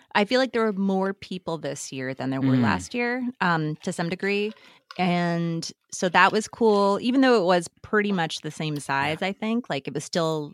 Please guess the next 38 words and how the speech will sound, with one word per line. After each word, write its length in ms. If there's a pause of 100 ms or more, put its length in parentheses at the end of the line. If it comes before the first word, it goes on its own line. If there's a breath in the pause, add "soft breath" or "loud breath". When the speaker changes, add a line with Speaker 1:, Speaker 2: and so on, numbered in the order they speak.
(100)
Speaker 1:
there 100
was 160
no 220
basement. 680
There 160
was, 380
like, 280 (120)
a 80
lot 160
of 60
the 100
side 640
stuff 200
was 160
missing. 560
Ups, 400
you 120
know, 260 (340)
Fender 240
and 80
Gibson 240
Speaker 2:
Right. 80
Speaker 1:
weren't 140
there, 180
whatever. 400
Like, 160 (160)
uh, 380
so 280 (360 loud breath)
it 80
was 160
still 180
missing 300
a 20
lot 140
of 80
stuff, 220
but 100
it 160